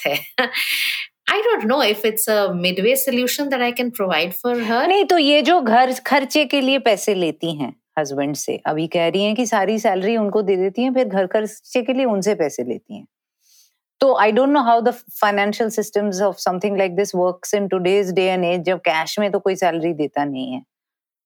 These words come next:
Speaker 2: तो क्या उनके अकाउंट में आता है और वो हस्बैंड को ट्रांसफर कर देती हैं? मुझे समझ नहीं आया कि why, because आजकल तो सब कुछ डायरेक्टली ही मिलता है ना आपको अपने अकाउंट में, तो उस अकाउंट का कंट्रोल भी शायद हस्बैंड को दिया हुआ है, I don't know,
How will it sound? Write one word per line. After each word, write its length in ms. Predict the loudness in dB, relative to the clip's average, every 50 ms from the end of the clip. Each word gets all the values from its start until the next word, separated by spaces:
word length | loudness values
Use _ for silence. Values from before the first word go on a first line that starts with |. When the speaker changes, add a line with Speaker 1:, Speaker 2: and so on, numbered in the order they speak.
| _ _
Speaker 2:
तो 280 | 0 0 0 0 -2 -2
क्या 200 | 0 2 4 4
उनके 260 | 4 2 2 2 2 2
अकाउंट 400 | 2 2 2 0 0 0 0 0
में 80 | 0
आता 240 | 2 0 2 2 2
है 60 | 2
और 120 | 2 0 0
वो 220 | 0 -2 -2 0
हस्बैंड 340 | -2 -2 -2 -2 -4 -2 -2
को 80 | -2
ट्रांसफर 420 | 0 0 0 0 0 0 -2 -2 0
कर 160 | 0 -2 0
देती 300 | 0 0 -2 -2 -2 -2
हैं? 100 | -2 0
मुझे 260 | -2 0 0 -2 -2
समझ 340 | -2 -2 0 0 0 2 2
नहीं 220 | 2 2 0 0
आया 240 | -2 -2 -2 -4 -4
कि 160 | -4 -4 -4
why, 360 | 0 2 2 4 4 2 0 -2 -6 _ _ _ _ _ _ _ _ _ -2
because 160 | 0 2 2
आजकल 340 | 2 2 2 0 2 0 0
तो 140 | 0 0 -2
सब 200 | -2 -2 -2 -2
कुछ 140 | -4 -2 2
डायरेक्टली 420 | 2 2 4 4 2 2 0 0
ही 60 | 2
मिलता 320 | 2 0 0 0 0 0 0
है 100 | 2 2
ना 140 | 0 0 0
आपको 220 | -2 0 2 2
अपने 260 | 2 2 0 0 0
अकाउंट 340 | 0 0 0 0 0 -2 -4 -6 -6
में, 160 | -6 -6 -6 -10 _ _ _ _ _ _ 0
तो 60 | 0
उस 140 | 2 4 2
अकाउंट 440 | 2 4 4 4 4 2 0 -2 0
का 240 | 2 2 2 2
कंट्रोल 680 | 2 2 0 0 2 0 0 2 2 4 4 2 2 0
भी 260 | 0 0 0 0 0
शायद 300 | 2 4 4 4 4 4
हस्बैंड 380 | 2 2 2 0 0 0 0
को 120 | 0 -2 -2
दिया 240 | 0 2 2 2 2
हुआ 320 | 2 2 2 2 2 2
है, 200 | 2 2 2 2
I 180 | 2 2 2 2
don't 180 | 2 2 2 2
know, 160 | 0 0